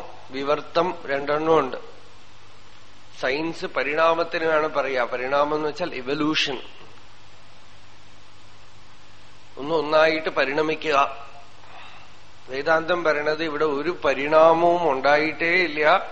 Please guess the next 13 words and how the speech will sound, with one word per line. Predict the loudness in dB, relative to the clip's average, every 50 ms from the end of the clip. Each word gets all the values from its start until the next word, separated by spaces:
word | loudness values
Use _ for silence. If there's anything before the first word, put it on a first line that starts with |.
| -12 -12 -12 -12 -14 -14 -14 -14 -14 -14 -14 -14 -14 -14 -14 -14 -14 -14 -10
വിവർത്തമാണ് | -8 -6 0 2 2 2 0 2 4 4 6 8 6 6 6 4 2
എന്നാണ്. | -2 -2 -2 -4 -4 -4 -4
വിവർത്തം | 0 0 0 0 0 2 2 2 2
എന്ന് | 2 0 0
വെച്ചാൽ | 0 0 0 0 0 0 0
പരിണാമവും | 0 0 0 4 6 6 8 8 6 4 2 2
വിവർത്തത്തിനും | 0 0 0 0 -2 -2 -2 -4 -4 -2 -4 -4 -4 -2 -2
വേദാന്തികൾ | 0 0 2 4 4 4 4 4 2 0 0 0 0 0
പറയുന്ന | 0 0 0 0 -2 0
ഉദാഹരണം | 4 6 6 6 6 4 -2 -4 -4 -4 -4 -4 -6 -8 -10 -14 -14 -14 -12 -12 -12 -12 -12 -12 -12 -12 -12 -12 -12 -12 -12 -12 -12 -12 -12 -12 -12 -12 -2 2
പാല് | 6 8 10 10 8 8 8 6 6 4 2 -6 -10 -12 -4
തൈരായിട്ട് | -2 0 0 2 4 8 8 10 10 10 8 4 2 0 4
മാറുന്നത് | 4 4 4 4 2 2 0 0 0